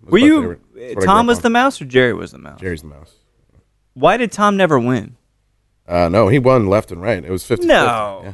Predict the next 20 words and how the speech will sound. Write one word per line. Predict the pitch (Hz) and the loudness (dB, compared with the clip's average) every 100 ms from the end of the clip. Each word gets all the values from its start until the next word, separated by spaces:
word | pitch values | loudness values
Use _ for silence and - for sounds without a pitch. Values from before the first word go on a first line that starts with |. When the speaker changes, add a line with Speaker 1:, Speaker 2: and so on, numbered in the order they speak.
| 92 | -4
Speaker 1:
No, | 95 117 | 2 2
it | 196 | 2
was | 139 | 0
Speaker 2:
That's, | 117 | 0
are | 165 | 2
you | 269 | 2
Speaker 1:
fifty-fifty. | |
Speaker 2:
sure? | - 147 131 123 120 | 0 2 2 2 -4
Speaker 1:
Yeah, | 78 | -16
it | |
was | 80 | -16
pretty | - 95 | -8 -6
fifty-fifty. | 92 82 - - | -6 -10 -10 0
Speaker 2:
T | 208 | 2
B | 208 | 4
S | 180 165 | 2 2
really | 165 185 151 | 2 4 2
handpicked | 131 123 117 131 - | 0 -2 0 -4 -2
that | 101 | -8
shit. | - 104 92 | -8 -14 -14